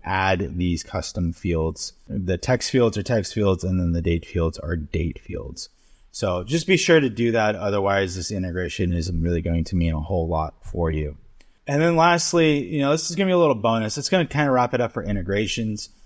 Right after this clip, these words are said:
Uh, just some things I wanted to touch on there. But this whole webinar, I've been doing the old version just because I am a fan of it. But there is a new version as well. And by s-, clicking switch to new version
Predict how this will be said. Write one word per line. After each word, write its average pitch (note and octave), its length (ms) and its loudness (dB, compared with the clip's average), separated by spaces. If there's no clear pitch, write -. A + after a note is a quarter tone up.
Uh, F2+ 240 0
just F2 180 -4
some F#2 140 0
things F2 240 0
I F#2+ 60 0
wanted F#2 260 0
to - 80 -20
touch G#2+ 240 -2
on G2+ 160 0
there. G2 300 -4
But C#3+ 160 2
this D3+ 140 0
whole F#3+ 220 4
webinar, D3+ 360 6
I've A#2 260 0
been B2+ 100 2
doing C3 200 2
the A2+ 100 0
old A2 260 -2
version G#2+ 460 0
just - 160 -8
because G#2 420 0
I G2+ 180 -4
am G2+ 180 -2
a F#2+ 420 -2
fan G#2 320 -4
of A2+ 160 -2
it. C3 320 -2
But A#2 320 2
there B2+ 140 -2
is D3+ 140 2
a D3 60 2
new A2 220 0
version B2 380 0
as G#2 120 -4
well. D3 400 -2
And B2+ 220 0
by A#2+ 120 4
s-, - 200 -4
clicking C3+ 560 0
switch - 340 -4
to B2 80 -4
new A2+ 200 0
version C3+ 460 0